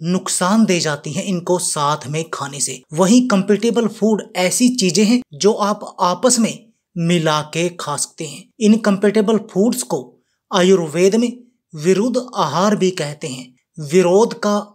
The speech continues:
मतलब है आप जानते ही हैं अपोजिट या फिर against, और आहार का मतलब होता है फूड यानी कि खाना। वैसे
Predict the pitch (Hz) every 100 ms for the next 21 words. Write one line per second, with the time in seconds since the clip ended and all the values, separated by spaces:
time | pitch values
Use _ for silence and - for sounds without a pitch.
0 | 147 156 156 180 208 185 233 - _ _
1 | _ 175 175 175 175 139 156 160 147 196
2 | 214 165 135 - _ 190 160 160 160 143
3 | - - 151 143 214 214 214 - _ -
4 | 165 160 139 - - _ _ 202 202 -
5 | - 175 170 233 247 220 185 180 180 160
6 | 147 147 156 135 170 185 - 160 151 -
7 | _ _ _ - 156 165 170 170 170 165
8 | 196 - 139 135 143 - _ 156 185 190
9 | 214 -